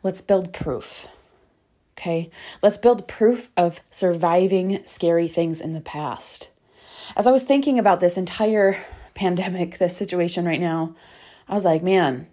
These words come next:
this is scary, right? This is unknown and hard." But I've, I've sat in the other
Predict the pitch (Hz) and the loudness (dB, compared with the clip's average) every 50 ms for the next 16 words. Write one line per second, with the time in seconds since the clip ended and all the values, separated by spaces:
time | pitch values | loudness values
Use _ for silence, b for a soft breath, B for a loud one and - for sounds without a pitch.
0 | _ - - 254 269 349 320 - - - 175 175 160 175 190 226 262 294 294 - | _ 2 2 4 4 4 0 0 -2 0 0 2 2 2 2 0 -2 -2 -4 -10
1 | _ _ - 190 196 240 - 180 190 214 - 294 277 233 - - - _ _ _ | _ _ 2 2 2 2 2 -2 -2 -2 0 0 0 0 -2 -6 -10 _ _ _
2 | _ _ _ _ _ - 185 185 190 175 170 165 170 175 180 180 180 185 175 - | _ _ _ _ _ 0 0 0 2 2 2 2 4 4 2 2 0 0 -2 -4
3 | 160 160 160 170 160 165 175 208 247 254 247 b b b b b b b b b | -4 -2 0 0 2 2 2 2 0 0 -4 b b b b b b b b b
4 | b b b b b _ - 208 220 240 262 269 262 - - - - 196 254 262 | b b b b b _ -2 2 4 4 4 4 2 0 -2 2 4 4 4 2
5 | - - - 202 185 196 240 240 - 190 190 185 180 - 165 170 170 165 185 180 | 0 0 0 2 2 4 2 0 0 -2 -2 -2 0 2 2 2 4 4 4 6
6 | 180 185 190 - | 4 4 2 -4